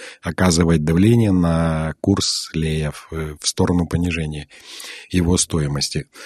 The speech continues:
Вот эти вот, э, все, э, все факторы, которые я перечислил, они привели к тому, что сейчас мы находимся в очень сложном положении и, по сути,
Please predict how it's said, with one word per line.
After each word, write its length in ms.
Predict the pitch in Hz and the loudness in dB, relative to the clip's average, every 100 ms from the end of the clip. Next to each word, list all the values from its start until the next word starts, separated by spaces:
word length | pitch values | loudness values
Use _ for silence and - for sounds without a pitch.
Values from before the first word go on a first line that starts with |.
| - - | -18 -4
Вот 220 | 107 151 | 2 4
эти 180 | 139 120 | 4 4
вот, 280 | 110 104 _ - | 4 2 _ -4
э, 340 | 92 87 85 82 | -2 0 -2 -2
все, 560 | - - 101 95 90 | 0 2 4 4 2
э, 760 | - 87 85 82 82 82 82 85 _ - - - _ | -4 -4 -2 -2 -2 -4 -6 -10 _ -20 -20 -20 _
все 220 | - 104 | -2 2
факторы, 460 | 101 95 82 87 80 | 2 2 0 0 0
которые 400 | 85 - 87 87 | -2 -2 0 2
я 140 | 87 82 | 2 0
перечислил, 680 | 87 95 - 180 147 143 104 | -2 -2 2 0 4 4 4
они 200 | 104 120 | 4 2
привели 460 | 107 90 92 92 | 2 2 4 2
к 80 | - | 0
тому, 360 | - 90 143 151 | -6 0 2 2
что 260 | - 98 | 0 -2
сейчас 500 | - 85 - 139 - | -2 -2 2 2 2
мы 80 | 101 | -2
находимся 640 | 92 - 92 90 82 82 | -4 -2 -2 -2 -2 -4
в 120 | 78 | 2
очень 300 | 104 107 - | 4 4 2
сложном 540 | 87 - 87 80 78 71 | -4 -2 -2 -2 -6 -6
положении 760 | 76 76 71 82 95 127 151 151 - - - - - - | -8 -8 -8 -6 0 2 2 0 -16 -20 -20 -20 -20 -6
и, 400 | 107 113 101 76 _ _ - - _ | 4 6 6 4 _ _ -20 -20 _
по 120 | - 92 | -4 0
сути, 560 | - 104 - 92 87 | 2 2 2 0 0